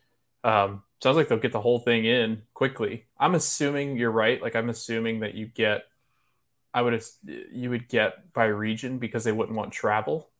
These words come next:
to be a big issue, and it, it could be. So I think they'll group them based on West Division, each, you know, Central Division, East Division. Oh, I bet you, you know what?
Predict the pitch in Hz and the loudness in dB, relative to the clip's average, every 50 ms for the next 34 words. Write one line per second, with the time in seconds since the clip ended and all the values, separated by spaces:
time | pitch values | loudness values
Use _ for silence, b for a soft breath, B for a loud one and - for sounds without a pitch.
0 | _ _ _ _ - 143 139 143 143 143 147 143 147 147 - - 151 156 160 165 | _ _ _ _ -6 -6 -4 -4 -6 -6 -6 -6 -8 -6 -6 -4 -4 -4 -6 -8
1 | _ _ _ _ _ _ _ _ _ _ - 120 117 113 107 - - - 127 117 | _ _ _ _ _ _ _ _ _ _ 0 2 2 2 2 -2 -4 -4 -4 -4
2 | - - - 113 113 117 123 123 135 135 - _ _ _ - - - - 110 104 | -2 0 0 0 0 0 -2 -4 -4 -6 -12 _ _ _ -12 -6 -2 0 0 0
3 | 104 101 - _ _ _ _ _ _ _ _ _ - 123 123 - 143 127 117 - | 0 -4 -8 _ _ _ _ _ _ _ _ _ -2 -2 0 2 2 2 4 4
4 | 120 110 120 120 117 113 107 107 - 113 107 104 101 101 - 113 107 107 104 - | 2 2 2 0 -2 -4 -2 0 0 2 2 0 -2 -2 2 4 4 4 2 2
5 | - 107 101 101 98 117 113 107 - - 110 104 113 104 104 104 107 104 104 98 | 0 0 0 0 2 2 2 2 2 -2 -2 0 2 2 2 0 -2 -4 -2 -2
6 | 107 101 104 - - - - 101 110 98 - - - - - 117 113 - 110 104 | -4 -4 -6 -8 -10 -8 -6 -6 -4 -4 -6 -6 -4 -2 0 0 0 0 -2 -2
7 | 107 104 104 101 110 101 - - 107 104 98 - - 104 104 101 95 - - 101 | 0 0 0 0 -2 -6 -6 -6 -6 -6 -6 -6 -2 0 0 0 0 -2 -8 -12
8 | B B B B B B - 135 131 127 127 120 110 - - 127 123 123 131 131 | B B B B B B 8 10 12 12 12 10 10 8 6 4 8 10 10 10
9 | 127 - - 135 127 117 - 120 120 123 123 113 110 110 113 104 - - | 10 8 4 2 2 2 0 0 0 2 4 6 6 6 6 4 2 -2